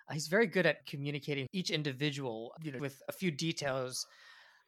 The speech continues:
around the face. So, I, I mean, and yeah, the pacing I thought was really effective. But there's that moment when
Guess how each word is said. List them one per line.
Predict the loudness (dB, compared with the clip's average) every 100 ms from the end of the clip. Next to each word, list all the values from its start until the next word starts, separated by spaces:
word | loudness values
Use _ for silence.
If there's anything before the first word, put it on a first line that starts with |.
| -2
around | 2 2
the | 2
face. | 0 0 0 -6 -4
So, | 0
I, | 6 6 6
I |
mean, | 2 2
and | 2 8
yeah, | 10 10 6 -8
the | -6
pacing | 2 4 4 2 -4
I | -4
thought | -4
was | -6 -8
really | -4 -2
effective. | -2 -4 -8 -6 -8 -8 -8 -4
But | 2
there's | 4
that | 4 2
moment | 2 2 0
when | 0 -2 -2 -8